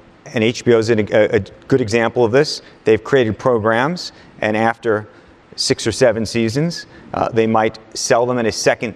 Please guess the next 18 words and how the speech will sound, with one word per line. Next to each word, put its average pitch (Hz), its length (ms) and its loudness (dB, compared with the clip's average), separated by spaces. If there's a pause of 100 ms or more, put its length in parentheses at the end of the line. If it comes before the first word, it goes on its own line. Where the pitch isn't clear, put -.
window, 120 320 2 (120)
either 107 220 0
in 104 60 -2
syndication 123 720 -2
or 110 140 4
to 117 160 0
another 117 360 2
S 120 200 0
V 123 140 4
O 113 60 6
D 110 200 -2
player 127 280 2
like 104 220 0
an 90 160 -4
Amazon 123 680 0 (260)
or 113 140 2
somebody 120 440 0
else. 117 300 2